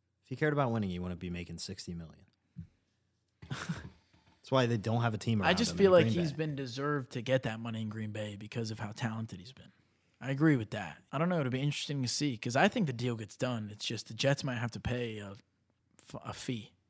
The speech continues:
Speaker 2: if you know what I mean.
Speaker 1: Yeah.
Speaker 2: A fee, a big one. What was a big topic you wanted to get into? Anything?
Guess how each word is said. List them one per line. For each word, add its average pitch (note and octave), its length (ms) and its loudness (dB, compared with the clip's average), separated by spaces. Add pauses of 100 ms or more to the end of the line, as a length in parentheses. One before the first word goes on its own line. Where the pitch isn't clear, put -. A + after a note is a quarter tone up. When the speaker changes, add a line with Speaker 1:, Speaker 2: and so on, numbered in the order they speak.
(140)
Speaker 2:
if - 480 -16
you - 80 -8
know A#2 60 -6
what A2+ 100 -4
I - 80 -4
mean. B2 260 -10 (180)
Speaker 1:
Yeah. D2+ 240 -4 (480)
Speaker 2:
A - 80 -4
fee, A2+ 580 -2
a A#2 80 -8
big A#2+ 260 -2
one. G2+ 180 -8 (540)
What C3+ 100 -4
was B2+ 100 0
a B2 60 -2
big B2+ 160 -2
topic B2 380 -4
you C3+ 80 -2
wanted B2+ 220 -4
to B2+ 40 -6
get B2 160 -6
into? B2 320 -6
Anything? D#3+ 480 -2